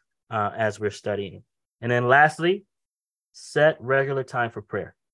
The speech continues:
Set regular time for prayer. If you, if you set regular time for prayer, my friend,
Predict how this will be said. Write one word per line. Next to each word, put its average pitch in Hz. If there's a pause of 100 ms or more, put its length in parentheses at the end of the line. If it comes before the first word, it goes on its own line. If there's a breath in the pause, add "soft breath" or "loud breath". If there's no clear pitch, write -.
(1080)
Set 120
regular 127
time 120
for 107
prayer. 85 (1600)
If 117
you, 165
if 135
you 170
set 175
regular 139
time 127
for 120
prayer, 131
my 123
friend, 117